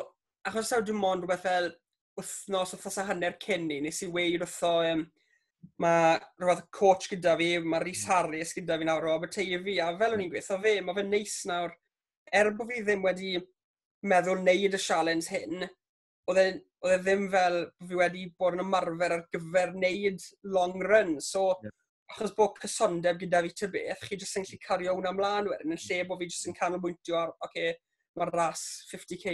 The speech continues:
Speaker 1: gyda fi mewn wythnos," neu bydde hwnna wedyn falle gwbl wahanol, felly, fel
Speaker 2: Ie.
Speaker 1: o'ch chi'n gweud,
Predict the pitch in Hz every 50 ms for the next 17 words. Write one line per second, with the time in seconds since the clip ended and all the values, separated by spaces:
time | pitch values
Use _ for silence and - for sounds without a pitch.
0 | 165 160 160 165 165 165 170 165 160 165 165 160 165 170 180 - - - - -
1 | - - - 151 190 - - 202 185 180 185 185 196 190 208 208 185 175 160 139
2 | 131 - 151 156 165 160 - 254 190 - - 180 175 185 185 185 190 202 202 196
3 | 196 208 214 220 190 156 147 175 - - - 202 190 - _ _ _ _ _ _
4 | - - - 170 - - 170 165 196 190 165 143